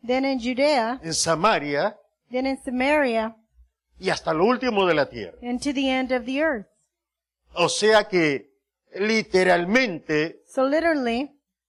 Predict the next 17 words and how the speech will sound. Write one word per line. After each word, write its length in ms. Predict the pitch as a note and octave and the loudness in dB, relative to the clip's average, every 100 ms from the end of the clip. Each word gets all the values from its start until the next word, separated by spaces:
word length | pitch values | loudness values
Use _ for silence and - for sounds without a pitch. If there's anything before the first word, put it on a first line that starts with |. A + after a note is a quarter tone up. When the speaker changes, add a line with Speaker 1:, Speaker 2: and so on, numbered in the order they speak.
| _ _ _ | _ _ _
Speaker 2:
Jesús 520 | - E3+ - A#3 A#3+ - | -6 -6 -4 -4 -4 -2
quería 600 | F#3 E3+ G#3+ G#3+ G#3 G3+ _ _ _ _ _ | 0 0 2 4 2 0 _ _ _ _ _
que 120 | F#3 F3+ | -2 0
los 240 | D#3+ C#3 | -2 -6
discípulos 1040 | C#3+ - A3+ A3 G3 G3 F#3+ F3+ - - _ _ _ - | -12 -10 -10 -10 -10 -4 -2 -4 -8 -16 _ _ _ -6
predicaran, 880 | F3+ D#3 D3+ - E3+ F3+ E3+ E3+ D3+ _ _ _ _ _ - | -4 -4 -8 -2 0 2 0 -2 -16 _ _ _ _ _ -10
que, 160 | D#3+ - C#3+ D#3 - | -10 -12 -20 -20 -12
que 220 | D3 C3 | -10 -8
comenzaran 1000 | C#3 D3+ C#3 C3 A#2 - F3+ G#3 G#3+ F#3+ | -6 -6 -4 -6 -6 -6 -2 0 0 -4
a 120 | E3+ - | -8 -10
predicar 640 | D3+ C#3+ C3+ D3+ D3 D3 _ _ _ | -14 -14 -12 -6 -6 -6 _ _ _
en 120 | B3+ | -8
la 60 | C#3 | -8
Speaker 1:
Jesus 160 | - C#3 | -8 -10
Speaker 2:
ciudad 420 | C#3+ C3 A3+ C4 | -8 2 2 2
de 140 | F3 | -8
Jerusalén. 480 | C#3+ A#2 - G2 | -14 -20 -20 -20